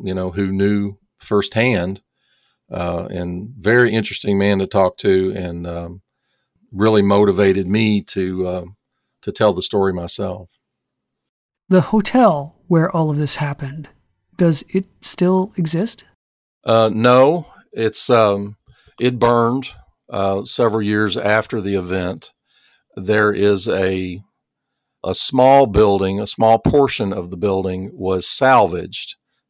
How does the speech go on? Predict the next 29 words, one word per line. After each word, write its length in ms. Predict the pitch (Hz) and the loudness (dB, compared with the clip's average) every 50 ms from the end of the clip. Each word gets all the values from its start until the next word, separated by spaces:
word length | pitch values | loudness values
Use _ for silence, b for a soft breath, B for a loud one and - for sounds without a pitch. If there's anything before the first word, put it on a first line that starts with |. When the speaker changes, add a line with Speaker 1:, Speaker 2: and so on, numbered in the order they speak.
| _ | _
Speaker 1:
And 260 | - 95 90 90 87 - | -10 -10 -8 -8 -6 -4
so 520 | - - 101 95 95 95 95 90 92 - - | -2 -2 0 0 2 0 0 -2 -4 -6 -6
it, 280 | 104 98 104 104 - _ _ _ | -2 -2 -2 -2 -2 _ _ _
it 320 | - - - 104 104 - | -14 -8 -6 -6 -6 -6
today 480 | - - 92 87 107 107 110 104 98 95 | -8 -10 -4 0 2 2 4 2 2 0
is 320 | 92 92 95 92 87 - | -2 -6 -8 -6 -6 -8
called 540 | - - - 95 95 92 92 92 85 85 - | -6 -2 2 2 2 2 2 0 -4 -8 -10
the 80 | 98 95 | -10 -10
Capital 480 | - - 113 107 104 - - 98 92 | -4 0 0 0 2 0 -2 -6 -6
City 400 | - - - - 104 95 95 95 | -4 -4 -2 -2 -2 -2 -2 -4
Museum, 760 | 92 92 92 87 85 87 95 98 95 90 87 90 92 98 104 _ _ _ _ _ _ _ _ _ _ _ _ _ _ _ _ _ _ - | -6 -6 -6 -6 -6 -6 -6 -4 -4 -4 -6 -8 -10 -12 -16 _ _ _ _ _ _ _ _ _ _ _ _ _ _ _ _ _ _ -18
next 440 | 240 - 101 98 101 98 - - - | -12 -6 -2 -2 -2 0 -2 -4 -2
door 300 | 113 104 98 98 95 87 | 0 2 2 2 0 -2
to 300 | - - 98 95 92 87 | -4 -6 -6 -6 -6 -6
the 160 | 87 92 90 | -6 -6 -4
old, 420 | 90 90 95 95 92 95 98 101 | -2 -2 -2 -2 -4 -6 -8 -6
what's 180 | 98 95 87 - | -8 -6 -6 -6
called 260 | - 101 95 95 90 | -2 0 0 0 0
the 120 | 95 90 | 0 -4
old 240 | 90 90 95 87 85 | -2 -2 -4 -4 -6
train 320 | - - 98 95 90 90 82 | -8 -6 -6 -6 -6 -4 -6
station. 580 | - - 92 87 87 85 - - 113 113 110 _ _ b b b b b b b b - | -6 -6 -6 -8 -8 -10 -10 -10 -12 -14 -16 _ _ b b b b b b b b -10
And 140 | 98 92 | -6 -4
so 220 | - - 110 101 98 | -2 0 2 2 2
a 60 | 90 | 2
portion 580 | - - - - 160 165 160 - - 107 95 92 | 2 0 2 2 2 2 2 0 -2 -4 -4 -4
of 280 | 90 90 87 87 90 | -4 -6 -6 -6 -8
the 80 | 85 87 | -10 -6
building 560 | 85 101 95 90 90 92 90 87 90 90 - | -4 -2 -2 -2 -4 -6 -6 -8 -10 -12 -14